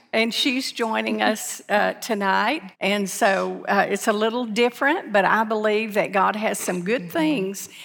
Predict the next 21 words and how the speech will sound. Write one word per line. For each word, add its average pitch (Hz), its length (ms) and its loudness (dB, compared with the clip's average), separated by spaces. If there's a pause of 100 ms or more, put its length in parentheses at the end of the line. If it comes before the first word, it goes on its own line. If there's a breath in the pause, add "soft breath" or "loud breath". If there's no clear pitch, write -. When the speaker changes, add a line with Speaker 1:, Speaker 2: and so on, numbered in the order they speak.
(160 loud breath)
Speaker 1:
that 196 220 4
we're 208 280 0
going, 185 580 -2
uh, 170 260 -2
to 175 160 -6
share 226 360 0
with 208 260 -10
you 160 140 -6
tonight. 165 540 -4 (680 loud breath)
Um, 190 400 0 (400)
so, 196 500 -2 (460)
Carly, 226 380 0
why 277 180 4
don't 302 260 0
you 226 80 -2
just 190 240 -4
say 202 240 0
a 220 60 -2
few 196 240 -8
words 180 200 -4
Speaker 2:
Yeah, - 60 0